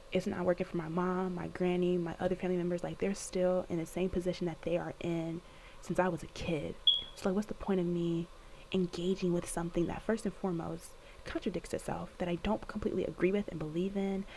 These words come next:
something that traumatized me? And so I stopped believing in it.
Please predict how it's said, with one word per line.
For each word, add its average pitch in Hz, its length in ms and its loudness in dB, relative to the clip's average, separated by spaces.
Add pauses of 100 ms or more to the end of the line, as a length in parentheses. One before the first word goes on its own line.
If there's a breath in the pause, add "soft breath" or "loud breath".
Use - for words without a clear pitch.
(240 loud breath)
something 185 480 0
that 175 160 -6
traumatized 185 800 -4
me? 180 320 0 (540)
And 185 80 4
so 190 340 0 (1040)
I - 60 -4
stopped - 420 -6
believing 220 340 4
in 151 120 -6
it. 156 120 -10